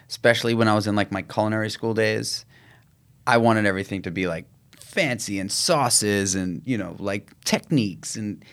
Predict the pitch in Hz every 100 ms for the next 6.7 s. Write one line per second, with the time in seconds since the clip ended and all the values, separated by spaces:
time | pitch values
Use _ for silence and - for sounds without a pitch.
0 | - - - - 110 117 135 160 147 156
1 | 160 160 - - _ _ _ _ _ _
2 | 107 120 143 147 139 139 117 123 135 -
3 | 127 131 160 - _ _ _ _ - 117
4 | 110 98 98 95 101 107 127 139 117 95
5 | 95 82 82 92 - _ _ _ _ _
6 | _ _ _ - 98 87 -